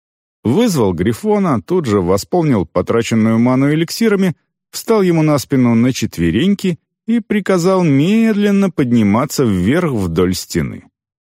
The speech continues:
Как ни старался, едва не загремел вниз.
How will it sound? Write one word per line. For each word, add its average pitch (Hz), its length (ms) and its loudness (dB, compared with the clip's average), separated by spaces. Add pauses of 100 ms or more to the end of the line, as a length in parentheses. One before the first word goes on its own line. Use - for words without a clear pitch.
(380)
Как 160 260 -2
ни 135 140 2
старался, 151 680 0
едва 143 520 2
не 185 140 0
загремел 165 540 0
вниз. 156 460 0